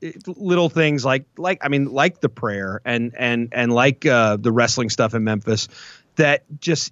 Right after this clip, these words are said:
it is a thing you need to do to find a thing that connects with your audience that I think you probably do have to worry about more in a place like this than you have to worry about it in New York or Chicago. And, and, and,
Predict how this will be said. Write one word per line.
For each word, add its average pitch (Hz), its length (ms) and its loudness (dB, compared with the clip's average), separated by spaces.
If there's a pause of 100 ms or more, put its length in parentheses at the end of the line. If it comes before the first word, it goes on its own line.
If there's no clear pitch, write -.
it 156 140 -2
is 156 160 0
a 156 60 2
thing 147 200 0
you 147 120 0
need 147 220 0
to 151 100 0
do 151 160 0
to 123 60 -2
find 131 380 0
a 127 40 2
thing 127 260 -2
that 120 120 -4
connects 120 380 -2
with 123 160 -4
your 110 120 0
audience 110 500 0
that 110 240 0
I 110 100 0
think 117 380 -2 (420)
you 139 80 2
probably 147 440 2
do 139 220 0
have 139 140 0
to 131 100 -4
worry 123 220 0
about 113 260 -2
more 117 260 -2
in 127 60 0
a 117 60 -2
place 127 260 2
like 120 140 0
this 123 220 0
than 117 120 -2
you 110 100 0
have 113 140 0
to 117 80 -4
worry 113 140 0
about 113 180 0
it 113 120 2
in 113 140 0
New 117 60 2
York 113 220 0
or 107 40 -6
Chicago. 117 540 0
And, 120 100 0
and, 113 220 -4
and, 110 340 0